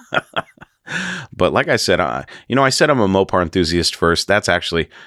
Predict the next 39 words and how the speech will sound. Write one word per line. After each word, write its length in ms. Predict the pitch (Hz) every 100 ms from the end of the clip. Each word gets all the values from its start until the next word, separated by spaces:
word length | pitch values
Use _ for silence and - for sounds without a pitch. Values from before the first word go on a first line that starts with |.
| -
I, 100 | 85 -
I 120 | 85
lied. 380 | 85 - - - _ _
<laughs> 260 | - 131 - - - _ _
I'm 100 | 127
a 40 | 113
car 260 | - 95
enthusiast 540 | 85 - 78 73 67 -
first 520 | - 69 - - - _ _ _
with 480 | 76 85 82 - _ _ _
a 60 | -
fetish 500 | - 107 95 64 -
for 140 | -
Mopars, 580 | 65 64 - - - - _
<laughs> 120 | -
okay? 420 | - 123 101 190 - - - - -
Um, 520 | - 95 90 78 90 _ _ - -
I, 100 | 120
I 80 | -
really 280 | 117 113 107
do 200 | 90 92
love 180 | 85 73
all 140 | 78
cars 340 | 78 78 76 82
and 100 | 73
trucks 440 | 78 69 - - - - _
and, 320 | - 76 78
uh, 320 | 78 65 65 -
anything 460 | 98 95 - 87 82
with 180 | 78 -
an 120 | 73
engine 380 | 80 87 87 80
and 120 | 71
wheels. 440 | 73 69 76 - -
I 120 | 78
think 200 | 98 90
it's 140 | 85
all 140 | 73 78
cool. 440 | - 80 76 -